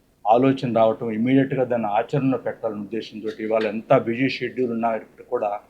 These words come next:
అదే పనిగా వచ్చేసి మీతోటి ముఖాముఖి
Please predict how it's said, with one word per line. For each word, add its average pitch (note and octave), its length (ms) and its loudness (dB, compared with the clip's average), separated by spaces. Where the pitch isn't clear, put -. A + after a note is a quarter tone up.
అదే B2+ 180 -4
పనిగా A#2+ 320 -4
వచ్చేసి G#2+ 440 -10
మీతోటి A#2+ 600 -4
ముఖాముఖి A#2+ 560 -4